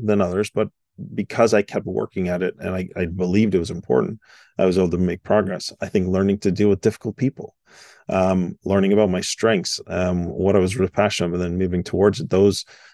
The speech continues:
those are some challenges. Like, I didn't really fully know myself all that well, um, both in the journey of, um, like, a professional, but also in the journey of, of just life,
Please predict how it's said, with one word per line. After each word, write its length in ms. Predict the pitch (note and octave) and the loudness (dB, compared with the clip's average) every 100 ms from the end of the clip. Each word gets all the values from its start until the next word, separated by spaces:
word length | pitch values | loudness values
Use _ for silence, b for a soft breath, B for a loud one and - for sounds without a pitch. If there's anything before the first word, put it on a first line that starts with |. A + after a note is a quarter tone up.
| b | b
those 220 | G#2+ A2+ | 4 4
are 40 | B2+ | 4
some 160 | C3+ | 2
challenges. 460 | G#2+ B2 D3 F#2 F2+ | 2 2 2 0 -2
Like, 160 | F#2+ - | -4 -2
I 80 | G#2 | 0
didn't 240 | B2+ A#2+ | 0 0
really 380 | G2 A#2 A#2+ G2+ | -2 0 0 -2
fully 440 | - - A#2 F#2+ | -6 -4 -2 -2
know 720 | F#2+ F#2 G2 A2 F#2+ E2+ G#2+ B2+ _ _ _ _ _ - | -4 -4 0 2 2 0 -6 -10 _ _ _ _ _ -8
myself 640 | G#2 G2+ G2+ - A2 G#2 - | -2 0 -2 2 2 2 -2
all 180 | - C#3+ | -4 -2
that 180 | A2+ G#2+ | 0 -4
well, 580 | F#2+ G2 B2 D#2 B1+ G#2+ _ _ _ _ - | -4 0 0 -2 -8 -18 _ _ _ _ -10
um, 280 | F2+ F#2 F2+ | -6 -4 0
both 260 | G2+ F#2 | 0 2
in 160 | G2 F#2+ | 0 0
the 100 | F2 | -2
journey 400 | F2+ F#2 F2+ F2+ | -2 -2 0 -2
of, 340 | F2 F2 F#2 - | -2 -4 -6 -14
um, 440 | - F2+ F2+ E2+ E2+ | -4 -2 0 -2 -2
like, 180 | F2+ F2+ | 0 -2
a 60 | |
professional, 540 | E2 - A#2 A2+ C#3+ C3+ | -4 -6 -4 -4 0 2
but 160 | C3 | 2
also 300 | A#2+ B2 B2 | 2 2 0
in 80 | B2 | 2
the 80 | A2+ | -2
journey 360 | G#2 A2 A2+ | -2 -2 0
of, 280 | A2 G#2+ G#2 | 0 0 -2
of 340 | G2+ G2+ G2+ G#2 | -2 -2 -4 -2
just 220 | G#2+ G2 | -2 -2
life, 480 | E2+ G#2+ D3 - | 0 0 0 -6